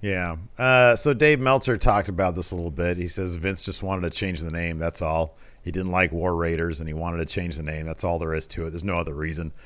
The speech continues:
Vince just, on the day of the show on Monday, decided he didn't like the name and told them to come up with a new one.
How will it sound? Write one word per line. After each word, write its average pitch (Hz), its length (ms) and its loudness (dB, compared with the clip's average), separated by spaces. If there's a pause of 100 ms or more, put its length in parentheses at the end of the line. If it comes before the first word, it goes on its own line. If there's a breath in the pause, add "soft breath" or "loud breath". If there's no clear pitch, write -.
(300 soft breath)
Vince 104 300 0
just, 104 380 2
on 131 300 6
the 156 80 6
day 135 260 8
of 135 80 6
the 123 60 4
show 127 320 6
on 110 160 4
Monday, 104 480 2
decided 104 460 2
he 92 80 0
didn't 110 320 0
like 113 220 6
the 117 100 0
name 95 460 4 (840 soft breath)
and 98 160 -4
told 185 280 12
them 170 240 8
to 135 60 6
come 147 260 8
up 135 140 8
with 131 140 4
a 131 60 4
new 107 220 2
one. 76 340 -6